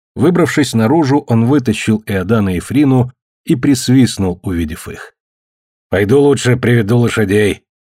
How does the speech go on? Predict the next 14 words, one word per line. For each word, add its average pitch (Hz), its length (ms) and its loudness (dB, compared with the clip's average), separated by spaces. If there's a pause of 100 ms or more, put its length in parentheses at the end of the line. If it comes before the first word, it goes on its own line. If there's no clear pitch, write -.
(120)
неловко 92 400 -2
сказал 82 400 -4
он. 76 240 -10 (520)
"Ты 101 120 2
ведь - 360 -4
позаботишься 95 760 -2
о 71 80 -6
нем?" 67 280 -14 (840)
Вместо 87 480 -4
ответа 117 600 -2
она 107 240 -6
поцеловала 104 840 -2
своего 82 380 -8
мужчину. - 600 -12